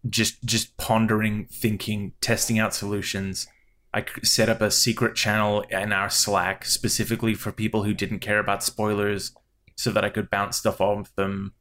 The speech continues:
Um, it was like a three-line clue, and my wife got home from work, and I was like, "Look, uh, you know, I know that you ha-, n-, don't know anything about this game. You have no,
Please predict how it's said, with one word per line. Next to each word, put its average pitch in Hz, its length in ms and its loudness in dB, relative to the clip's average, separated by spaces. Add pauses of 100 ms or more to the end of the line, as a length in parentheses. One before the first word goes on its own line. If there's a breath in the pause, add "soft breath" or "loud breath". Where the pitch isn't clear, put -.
(600)
Um, 90 260 0
it 104 40 -2
was 104 160 0
like 101 140 0
a 95 40 -2
three-line 104 640 2
clue, 95 600 0 (480)
and 107 120 0
my 101 120 0
wife 107 300 0
got 98 180 2
home 98 220 -2
from 95 240 -2
work, 98 400 -4
and 101 100 -6
I 92 60 -2
was 98 140 -4
like, 90 240 -4
"Look, 117 200 -2 (320)
uh, - 100 -12 (160)
you 113 120 -4
know, 104 120 2
I - 100 0
know 110 140 2
that 110 140 2
you 110 140 0
ha-, 120 160 -2
n-, 120 140 -2 (180)
don't 135 160 4
know 123 120 4
anything 113 240 0
about 98 160 0
this 95 140 -4
game. 98 440 -4
You 104 120 -2
have 98 200 -2
no, 98 400 -2